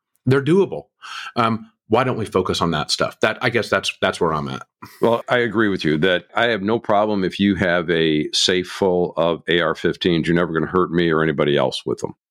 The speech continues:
Speaker 2: There's people that might live a stone's throw from me. I don't want them having a twenty-two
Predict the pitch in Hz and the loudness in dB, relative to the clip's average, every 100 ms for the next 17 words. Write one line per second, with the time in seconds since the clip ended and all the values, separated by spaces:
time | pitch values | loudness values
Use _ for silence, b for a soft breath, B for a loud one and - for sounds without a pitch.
0 | _ - 82 78 - _ _ - 113 90 | _ -4 0 0 -2 _ _ -4 -2 0
1 | 92 90 90 90 - 87 87 85 - B | 0 2 0 0 0 0 2 0 -4 B
2 | B - 104 101 - 92 80 - 80 82 | B -2 0 0 -2 -2 -2 0 2 2
3 | 82 - 95 101 87 87 - 92 92 92 | 2 2 0 0 -2 -4 0 0 0 -4
4 | - b 82 90 85 87 80 78 - 95 | -8 b -2 0 0 0 0 0 -2 0
5 | 87 85 - 90 87 | 0 0 2 4 4